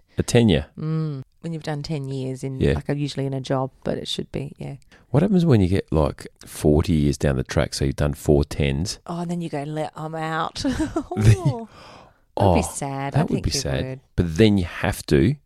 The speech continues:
Speaker 1: The rules are, after that, you have to be with someone for,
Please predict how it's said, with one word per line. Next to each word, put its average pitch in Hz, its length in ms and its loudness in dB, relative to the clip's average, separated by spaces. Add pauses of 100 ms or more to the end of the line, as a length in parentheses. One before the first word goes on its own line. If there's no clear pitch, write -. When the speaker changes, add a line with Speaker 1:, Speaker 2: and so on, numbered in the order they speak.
(460)
Speaker 1:
The 82 120 4
rules 85 360 6
are, 73 420 2
after 80 360 2
that, 71 340 2
you 85 80 -2
have 78 140 -4
to - 80 -20
be 73 180 2
with 67 120 0
someone 67 400 0
for, - 320 -2